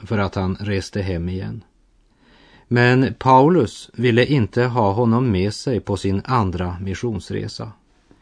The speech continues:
Och vi läser i Apostlagärningarna femton,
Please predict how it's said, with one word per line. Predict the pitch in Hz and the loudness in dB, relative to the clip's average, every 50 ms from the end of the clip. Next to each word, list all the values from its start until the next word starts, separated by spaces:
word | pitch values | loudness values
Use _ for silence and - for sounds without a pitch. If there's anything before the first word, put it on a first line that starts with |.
| _ _ _ _ _ _ _ | _ _ _ _ _ _ _
Och | _ - - 117 117 | _ -4 0 4 6
vi | 131 135 | 6 6
läser | 131 120 117 120 - - - 165 147 110 | 8 6 4 4 2 2 2 2 2 4
i | 113 117 123 | 2 2 2
Apostlagärningarna | 139 139 - 160 127 - - - 113 107 104 101 98 98 98 104 104 107 107 107 107 101 | 0 0 -2 -6 -6 -6 -6 -4 -2 0 2 2 2 2 2 0 0 0 0 0 0 -2
femton, | - - 147 143 110 87 85 - _ - 98 95 92 98 104 | -2 -2 -4 -2 -2 -4 -6 -8 _ -6 -6 -4 -4 -6 -10